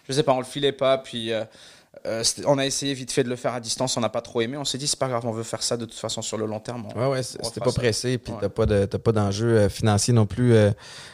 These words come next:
Speaker 2: d'ici la fin du mois. Tu sais, tu peux, tu peux prendre le temps de faire les choses de la bonne façon.
Speaker 1: C'est ça.
Speaker 2: Laisse-moi te poser une question, parce que, euh, comme je, je t'ai devant moi, puis je réalise à quel point tu, tu t'y connais, puis qu'on, on a une, une vision similaire,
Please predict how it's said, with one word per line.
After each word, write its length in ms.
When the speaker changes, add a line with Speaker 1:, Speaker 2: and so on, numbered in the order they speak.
Speaker 2:
d'ici 220
la 100
fin 120
du 100
mois. 180
Tu 60
sais, 80
tu 100
peux, 220
tu 100
peux 160
prendre 360
le 60
temps 140
de 60
faire 100
les 80
choses 200
de 40
la 60
bonne 160
façon. 220
Speaker 1:
C'est 80
ça. 140
Speaker 2:
Laisse-moi 220
te 40
poser 180
une 60
question, 320
parce 160
que, 100
euh, 140
comme 320
je, 180
je 180
t'ai 200
devant 180
moi, 160
puis 80
je 80
réalise 300
à 80
quel 180
point 280
tu, 340
tu 220
t'y 180
connais, 320
puis 140
qu'on, 340
on 180
a 180
une, 300
une 300
vision 260
similaire, 400